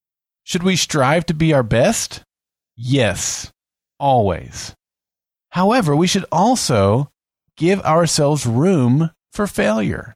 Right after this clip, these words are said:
After all, failure is often where the biggest growth occurs.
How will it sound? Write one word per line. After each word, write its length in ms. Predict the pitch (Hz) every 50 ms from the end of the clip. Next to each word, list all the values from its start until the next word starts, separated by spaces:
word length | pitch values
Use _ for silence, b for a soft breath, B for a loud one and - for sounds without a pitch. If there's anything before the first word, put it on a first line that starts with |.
| _ _ _ _ _ _ _ _ _ _ _ -
After 280 | 180 175 - 202 202
all, 120 | 214 214 196
failure 480 | - - 190 190 220 254 285 294 226
is 120 | 202 175 -
often 440 | - - 160 208 226 - 285 262 202
where 160 | 180 180 180
the 100 | 175 170
biggest 420 | 143 135 156 165 165 202 190 -
growth 460 | - 135 131 139 160 208 240 - -
occurs. 720 | 107 - - - - 123 98 95 - - 123 - - -